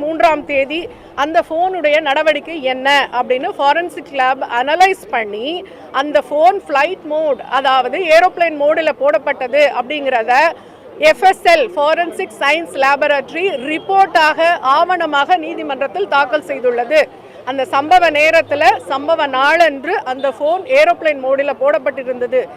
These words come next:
என்பதை ஆவணபூர்வமாகவும் அந்த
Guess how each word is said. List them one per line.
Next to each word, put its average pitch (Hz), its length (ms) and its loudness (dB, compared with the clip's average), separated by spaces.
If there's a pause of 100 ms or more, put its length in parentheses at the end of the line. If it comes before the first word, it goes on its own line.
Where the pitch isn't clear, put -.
(220)
என்பதை 269 320 0 (320)
ஆவணபூர்வமாகவும் 302 1160 2 (580)
அந்த 320 160 2